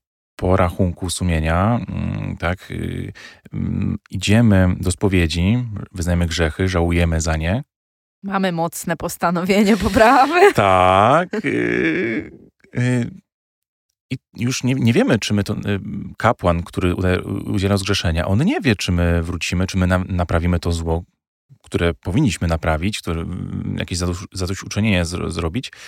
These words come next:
Speaker 1: My, nie ma pojęcia. I nie jest to warunkiem. I to też pokazuje mi, jak też wielka jest miłość Pana Boga, bo nawet on też przychodząc na ziemię, e, no, no, akurat on, on wiedział, ale z naszej perspektywy, no,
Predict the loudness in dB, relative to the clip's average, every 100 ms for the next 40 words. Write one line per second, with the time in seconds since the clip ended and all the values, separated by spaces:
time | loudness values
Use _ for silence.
0 | -20 -20 -20 _ -8 -4 -2 -4 -6 _
1 | -6 -4 -2 -2 -2 -4 -10 -16 _ _
2 | _ -20 _ -2 0 0 0 0 0 -2
3 | -4 -4 -4 -4 -4 -4 -4 -2 0 0
4 | -2 -4 -8 -8 -2 0 2 2 0 2
5 | 2 2 2 0 0 2 2 2 0 -2
6 | -18 -20 -16 -6 0 4 4 2 -2 -4
7 | 0 0 0 -2 -2 0 2 2 2 0
8 | _ _ _ -8 -2 0 2 0 -4 -8
9 | -12 -12 -12 -8 -6 -6 -6 -6 -6 -2
10 | -2 -2 -8 -8 -8 -4 0 2 2 0
11 | -4 -2 -4 -2 -4 -2 -2 0 -2